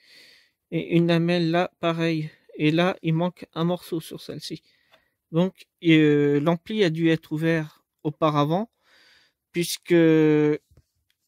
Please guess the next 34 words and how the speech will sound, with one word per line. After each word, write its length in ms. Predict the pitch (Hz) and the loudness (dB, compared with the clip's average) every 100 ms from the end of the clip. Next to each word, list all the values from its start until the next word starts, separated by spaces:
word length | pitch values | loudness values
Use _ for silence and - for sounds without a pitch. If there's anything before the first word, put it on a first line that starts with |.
| _ _ | _ _
j'ai 240 | 156 160 175 | -4 4 4
ouvert 300 | 175 175 170 | 6 2 2
l'ampli, 400 | 165 165 208 214 | 0 -4 -8 -6
j'ai 140 | 170 | -6
retrouvé 340 | 165 - 160 | -6 -6 -6
que 160 | 156 220 | -4 -6
ces 160 | 214 214 | -6 -4
morceaux-là. 560 | 190 - 185 170 208 - _ _ _ _ _ _ _ _ _ _ _ | -6 -6 -6 -4 -6 -10 _ _ _ _ _ _ _ _ _ _ _
Et 640 | - 147 143 139 143 139 139 135 131 151 | 0 2 2 2 0 -2 -4 -10 -14 -12
je 140 | 160 | -2
me 60 | 165 | 0
suis 140 | 160 | 2
aperçu 420 | 170 - 180 - 208 | 0 0 -8 -10 -8
qu'en 160 | 180 | -6
dévissant 380 | 165 170 170 185 | -2 -2 -2 -2
les 120 | 180 | -2
vis, 240 | 180 220 202 | -2 -4 -4
il 40 | |
y 20 | |
en 40 | 175 | -2
avait 220 | 151 160 | 0 0
une 140 | 190 | -2
qui 80 | - | -6
était 260 | 151 165 - | -8 -8 -8
à 140 | - 165 | -4 -4
peine 260 | - 185 | -2 -4
serrée. 400 | 175 - 165 139 | -4 -2 -2 -2
Donc, 240 | 127 135 135 - | -4 -6 -6 -8
ça 160 | - 147 | -4 -2
a 20 | |
été 240 | 143 160 | -2 -2
ouvert, 340 | 160 147 127 123 | -2 0 -4 -6
je 100 | 123 | -12
pense. 440 | - 127 - - | -18 -20 -20 -20